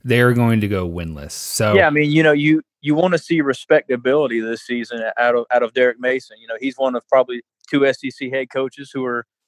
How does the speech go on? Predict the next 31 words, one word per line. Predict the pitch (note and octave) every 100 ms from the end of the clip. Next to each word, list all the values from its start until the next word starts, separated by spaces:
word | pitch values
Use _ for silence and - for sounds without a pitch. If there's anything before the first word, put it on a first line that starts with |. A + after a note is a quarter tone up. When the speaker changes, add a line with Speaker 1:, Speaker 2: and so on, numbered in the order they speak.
| -
Speaker 2:
on | B2+ C3
the |
proverbial | - A#2+ B2+ B2+ B2 A#2
hot | C3 -
seat | - B2+ -
going | C3 B2+
into | C3 A#2+
the | A#2
season. | - B2 A#2+ C#3
And, | B2 A#2+ A#2 _ _ _
you | D3
know, | C#3
if, | C3+ C3 C3+
if | A#2+
Vanderbilt | C3 D3 C#3+ C3+ C3+ C3
gets | C#3+ -
two | - D3
or | C3+
three | C#3+ C#3
wins, | C3+ D3 C#3 C3+
that, | B2+ -
that's | B2
probably | - C3+ B2+
more | B2 C3 B2+
than | B2 B2 _ _ _
most | B2+ C3 -
are |
projecting. | - A2 A#2 G#2+ A2 A#2
It's | A2+
just | C#3 B2
those, | C#3 B2+ A#2+